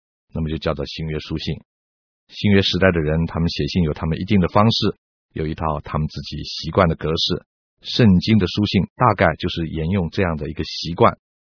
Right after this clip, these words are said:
那么这个格式是什么样子呢？通常呢，你翻开圣经就会很注意到那个事情，就是先写到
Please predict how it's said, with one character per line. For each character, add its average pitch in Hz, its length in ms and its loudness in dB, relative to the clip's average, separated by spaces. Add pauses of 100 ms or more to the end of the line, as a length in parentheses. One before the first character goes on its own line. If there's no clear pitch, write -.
(140)
那 117 140 2
么 117 340 6
这 135 80 -2
个 123 80 0
格 101 160 2
式 123 180 4
是 123 140 -2
什 92 60 0
么 95 80 2
样 120 160 6
子 90 100 0
呢？ 101 80 2 (640)
通 92 160 -2
常 85 180 0
呢， 76 160 0 (140)
你 80 80 -8
翻 85 160 -2
开 85 100 -2
圣 82 160 -2
经 78 220 -4
就 80 120 -6
会 76 140 -4
很 73 160 -10
注 90 220 -4
意 82 80 -4
到 78 160 2
那 78 80 -4
个 80 80 -6
事 - 160 -8
情， 69 240 -8
就 - 160 -12
是 - 260 -10 (880)
先 143 240 6
写 90 180 2
到 80 280 0